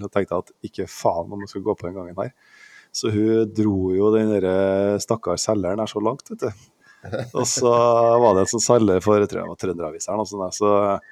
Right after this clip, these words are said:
tenkte jeg, nå var jeg dritfornøyd, for da hadde jeg endelig klart å ta tilbake på meg. Det var helt til Trønderavisa kom i postkassa, ikke sant? <laughs>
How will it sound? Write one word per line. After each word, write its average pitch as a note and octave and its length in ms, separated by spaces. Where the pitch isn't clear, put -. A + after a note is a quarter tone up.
tenkte G2+ 240
jeg, F#2+ 80
nå G2+ 100
var F#2+ 300
jeg G#2 100
dritfornøyd, G#2+ 460
for A#2 80
da G#2+ 80
hadde F2+ 240
jeg A2+ 80
endelig F2+ 320
klart G2 160
å - 80
ta G#2+ 240
tilbake F2 480
på G2 180
meg. G2+ 200
Det B2 160
var G#2 160
helt G2+ 180
til G#2 140
Trønderavisa F2 640
kom F#2 220
i F#2 100
postkassa, F#2+ 460
ikke G2 120
sant? - 220
<laughs> - 80